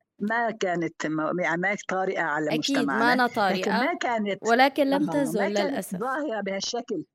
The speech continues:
Speaker 1: ما
Speaker 2: مهم.
Speaker 1: كانت بهذا الشكل، ما كانوا الناس يلجأوا إلها بهالشكل.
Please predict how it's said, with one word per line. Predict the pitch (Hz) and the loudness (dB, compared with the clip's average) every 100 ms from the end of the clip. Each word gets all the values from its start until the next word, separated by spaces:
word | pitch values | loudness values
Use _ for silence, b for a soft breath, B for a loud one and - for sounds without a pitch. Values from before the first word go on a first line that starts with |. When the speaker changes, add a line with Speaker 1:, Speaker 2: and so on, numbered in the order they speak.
| _ _ - | _ _ -6
Speaker 1:
ما | 233 | -2
Speaker 2:
مهم. | 330 | 0
Speaker 1:
كانت | 233 208 185 | -2 -4 -6
بهذا | 165 151 160 | -4 -4 -4
الشكل، | 160 - 196 185 160 - B B | -4 -4 -4 -4 -6 -10 B B
ما | 190 214 | -8 -6
كانوا | 269 214 208 190 | -4 -4 -4 -2
الناس | 196 240 240 | -2 -4 -4
يلجأوا | 214 208 160 185 180 - 285 | -4 -4 -4 -2 -2 -2 -2
إلها | 277 | -2
بهالشكل. | 175 151 120 - 127 - | -2 -4 -4 -4 -6 -6